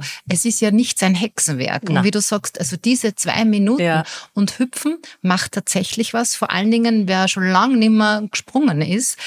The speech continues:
Speaker 1: ähm, merkt das am Anfang gar nicht so easy ist.
Speaker 2: Genau, ganz genau.
Speaker 1: Und dass einem
Speaker 2: Ja.
Speaker 1: alles Mögliche auf einmal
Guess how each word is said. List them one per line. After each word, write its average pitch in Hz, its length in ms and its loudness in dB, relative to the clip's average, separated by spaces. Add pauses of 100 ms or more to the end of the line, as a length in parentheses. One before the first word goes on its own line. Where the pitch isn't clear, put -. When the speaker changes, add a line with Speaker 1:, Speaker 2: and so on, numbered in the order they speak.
(380)
Speaker 1:
ähm, 185 380 2
merkt 180 400 -2
das - 160 -4
am 208 100 0
Anfang 262 440 -2 (480)
gar 151 120 -8
nicht 170 160 -8
so - 100 -10
easy 190 320 -6
ist. 160 220 -6
Speaker 2:
Genau, 139 400 -2
ganz 139 340 -8
genau. 151 160 0
Speaker 1:
Und 190 140 2
dass 185 180 0
einem 185 260 2
Speaker 2:
Ja. - 160 -2 (160)
Speaker 1:
alles 185 320 0
Mögliche 190 560 0
auf 170 140 -6
einmal 180 420 -2